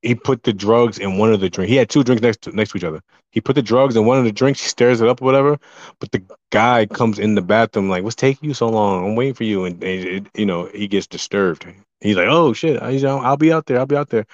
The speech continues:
And, you know, and then Dahmer takes the wrong drink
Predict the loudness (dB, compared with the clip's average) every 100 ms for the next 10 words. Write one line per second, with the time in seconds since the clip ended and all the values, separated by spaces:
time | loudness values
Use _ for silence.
0 | -20 -20 _ _ _ _ -8 -4 -4 -4
1 | -8 -8 -6 -4 -2 -2 -2 -6 _ _
2 | _ _ _ _ -6 -4 -4 -6 -2 0
3 | 0 -2 -2 -4 -4